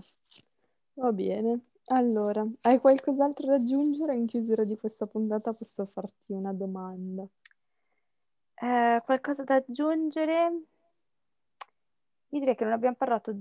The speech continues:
Speaker 2: zero dei, eh, parchi.
Speaker 1: Di-, eh, ma sono chiusi.
Speaker 2: Eh, grazie.
Speaker 1: <laughs>
Speaker 2: Lo so che sono chiusi.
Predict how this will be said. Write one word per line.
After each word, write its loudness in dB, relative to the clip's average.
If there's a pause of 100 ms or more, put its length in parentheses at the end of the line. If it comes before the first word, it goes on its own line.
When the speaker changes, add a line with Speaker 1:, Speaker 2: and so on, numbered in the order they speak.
Speaker 2:
zero -2 (1300)
dei, 0 (100)
eh, -2
parchi. -4 (1200)
Speaker 1:
Di-, -2
eh, 0
ma -2
sono -4
chiusi. 0 (100)
Speaker 2:
Eh, 8
grazie. 2
Speaker 1:
<laughs> -6 (1800)
Speaker 2:
Lo -6
so 0
che -6
sono -6
chiusi. -10